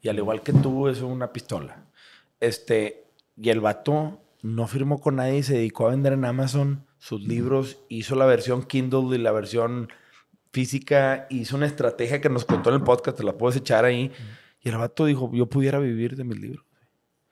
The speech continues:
Speaker 1: Güey, y ese pedo me acordé de ti instantáneamente, güey. De que madres, güey. Es el primer autor que conozco que se sale por la tangente como indie y que se quiere probar a sí mismo este pedo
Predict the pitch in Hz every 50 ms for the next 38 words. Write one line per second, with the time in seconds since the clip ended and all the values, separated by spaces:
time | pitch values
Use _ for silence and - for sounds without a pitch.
0 | _ _ _ _ _ _ _ _ - 127 131 131 127 110 92 78 - - _ _
1 | _ _ _ _ _ _ _ _ _ - 139 143 139 127 120 180 - - 175 180
2 | 185 185 185 - - 131 120 117 127 151 151 - 180 175 147 - - 175 165 143
3 | - 147 147 160 147 135 117 101 - - 67 53 - - _ _ _ _ _ _
4 | - - _ _ - 120 - - - 123 107 110 113 147 175 214 233 214 175 135
5 | 117 107 95 85 78 - - _ _ _ _ _ _ _ _ _ - 120 - 156
6 | 160 170 175 160 160 175 185 185 185 - 165 151 175 175 180 - 165 147 139 135
7 | 139 - - 170 170 170 - - - _ _ _ _ - 139 123 113 110 104 104
8 | 92 - - - 127 117 - - 123 123 143 156 156 185 170 170 156 - - 113
9 | 113 113 131 127 - 180 175 - 165 135 123 113 113 117 123 131 131 135 156 185
10 | 202 196 196 - _ _ - - - - - _ _ _ - 131 117 - - 127
11 | 120 127 117 - 131 131 156 156 175 180 165 143 139 143 156 156 139 156 156 156
12 | 156 156 160 156 - - 151 - - 143 151 170 196 196